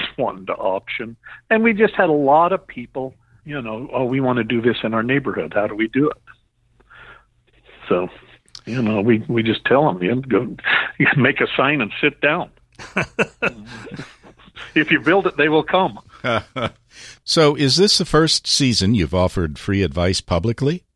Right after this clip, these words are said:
Speaker 1: Yeah.
Speaker 2: And do you
Speaker 1: Yeah.
Speaker 2: plan on doing it again when the farmers market opens again next year?
Speaker 1: Oh, yeah, I think we will.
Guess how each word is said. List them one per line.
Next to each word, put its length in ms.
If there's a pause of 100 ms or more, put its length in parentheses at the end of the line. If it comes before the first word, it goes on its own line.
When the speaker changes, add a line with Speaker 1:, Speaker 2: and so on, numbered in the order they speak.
(140)
Speaker 1:
Yeah. 220 (360)
Speaker 2:
And 200
do 80
you 120
Speaker 1:
Yeah. 80
Speaker 2:
plan 240
on 100
doing 240
it 160
again 380
when 280
the 260
farmers 380
market 320
opens 380
again 220
next 260
year? 240 (800)
Speaker 1:
Oh, 100
yeah, 260
I 120
think 300
we 100
will. 280